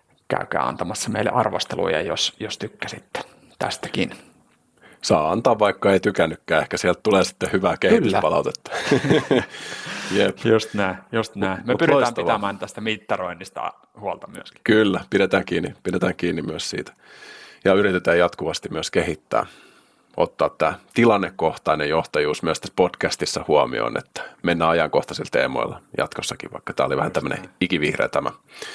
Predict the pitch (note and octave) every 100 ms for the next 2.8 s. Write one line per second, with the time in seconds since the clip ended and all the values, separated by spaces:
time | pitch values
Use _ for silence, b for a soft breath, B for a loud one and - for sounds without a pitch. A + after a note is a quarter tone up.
0 | B B B B B - A#2 D#3+ E3+ F2+
1 | D#2 C3 A#2+ F#3 D3+ - - - D#3+ -
2 | C#3 B2 A2 C3+ A#2 G2+ F#2+ F2+